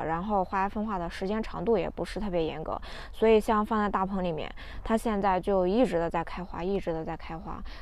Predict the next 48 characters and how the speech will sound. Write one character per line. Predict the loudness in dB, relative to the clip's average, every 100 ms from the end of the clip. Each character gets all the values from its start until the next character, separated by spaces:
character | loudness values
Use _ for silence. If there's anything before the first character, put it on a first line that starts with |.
| -6
我 | -4
记 | 0 4
得 | 6 4
直 | 2 2
播 | 8 8
的 | 6
时 | 2
候 | 2
也 | 4 4
给 | 0
大 | 0 -2
家 | -4
看 | -6 -4
了， | -4 -4
前 | -4 -2
几 | 0 -2
天 | -6 -6 -6 -8 -10 -10 -2
有 | 2
一 | 4
朵 | 2 0
加 | -2 -4
成 | -4 -6
的 | -6
花 | -4
嘛。 | 8
最 | 10
后 | 12 12
呢， | 12 10 10
给 | 10
大 | 10 10
家 | 10
看 | 10 2 2 4
一 | 2
下 | 0 -4 -6 -8 -12 0
这 | 2
个 | 6 6
美 | 6 2
加 | 4 6
子 | 6 4
上 | 4
面 | 2 2
的 | 2 0 -2
花 | -2 0
芽， | -2 -4 -6 -10 -12 -14 -14 -14 -12
看。 | -10 -10 -10 -10 -12 -12 -12 -12 -12 -12 -12 -12 -14 -14 -14 -14 -6
每 | -2 0 2
一 | 0
个 | 4 6 6 4